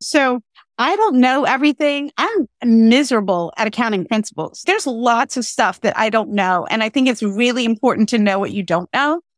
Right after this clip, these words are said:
So always prefer working with somebody, whether it's an accountant, an E A, a tax preparer. I always prefer working with the team. Again, for a lot of reasons. One, because I think it's more efficient and economical for the client when you can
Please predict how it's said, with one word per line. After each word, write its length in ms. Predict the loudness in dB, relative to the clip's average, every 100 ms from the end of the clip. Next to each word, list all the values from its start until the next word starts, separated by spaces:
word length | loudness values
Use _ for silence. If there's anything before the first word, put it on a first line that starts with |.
| _ -6
So 460 | 0 2 0 -4 _
always 480 | 2 4 4 2 -2
prefer 540 | -2 -4 0 2 2 0
working 500 | -2 0 0 0 2
with 300 | 2 0 -2 _ _ _ _
somebody, 580 | -6 0 2 2 0 0
whether 280 | 0 2 0
it's 140 | -2
an 60 | -6
accountant, 420 | -2 -2 0 0
an 120 | -2
E 220 | -4 -2 0
A, 340 | 2 2 0
a 80 | -4
tax 260 | -4 -6 -6
preparer. 600 | -4 0 2 2 0 -4 -2
I 200 | 0 2
always 300 | 0 -2 -4
prefer 360 | -10 -2 0 0
working 340 | 0 0 2
with 120 | 2 0
the 80 |
team. 500 | -6 -2 0 0 -4 -2
Again, 360 | -2 0 0 0
for 80 |
a 60 | 0
lot 180 | 2 2
of 60 |
reasons. 340 | 0 0 -2 -2
One, 460 | 2 2 4 0
because 360 | 0 0 0 0 -4
I 60 |
think 260 | 0 0 0
it's 140 | -2
more 180 | -2 -2
efficient 460 | 0 -4 -2 -2 0
and 100 | -2
economical 560 | 0 2 2 0 -6
for 140 | -6 -8
the 100 | -8
client 460 | 0 2 2 0
when 100 | -2
you 80 | -2
can 260 | -2 -4